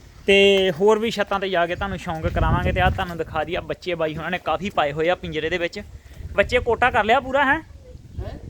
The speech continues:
Speaker 1: ਕੋਟਾ ਪੂਰਾ ਹੋ ਗਿਆ ਬੱਚਿਆਂ ਦਾ?
Speaker 2: ਕੋਟਾ ਪੂਰਾ ਹੋ ਗਿਆ ਜੀ।
Speaker 1: ਕਿੰਨੇ ਕੁ ਬੱਚੇ ਬਣ ਗਏ ਆ? ਹੈਗੇ ਪੱਚੀ ਤੀਹ?
Speaker 2: ਹੈਗੇ ਆ ਪੱਚੀ ਤੀਹ ਆ।
Speaker 1: ਪੱਚੀ ਤੀਹ ਬੱਚੇ ਜਿਹੜੇ ਬਾਈ ਹੁਣਾਂ ਨੇ ਬਣਾ ਲਏ ਆ। ਆਹ ਦੇਖੋ ਵਿੱਚ ਜਾਲੇ ਦੇ ਵੀ ਪਾਏ ਹੋਏ ਆ,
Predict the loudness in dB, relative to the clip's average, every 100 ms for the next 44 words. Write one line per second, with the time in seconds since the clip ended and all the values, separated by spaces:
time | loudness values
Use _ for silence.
0 | -8 -4 2 4 4 4 4 4 2 2
1 | 0 0 -2 -6 -14 -14 -16 -16 -16 -16
2 | -16 -14 -12 -12 -12 -10 -10 -4 -2 0
3 | 2 2 4 2 2 0 0 0 -2 -4
4 | -4 -6 -10 -14 -18 -20 -18 -14 -12 -12
5 | -14 -18 -16 -14 -12 -10 -8 -6 -4 -2
6 | -4 -4 -2 -2 0 0 0 0 0 0
7 | -4 -4 -2 -2 0 0 -2 -4 -6 -4
8 | -6 -8 -8 -6 -6 -4 -4 -6 -2 0
9 | 0 -2 -4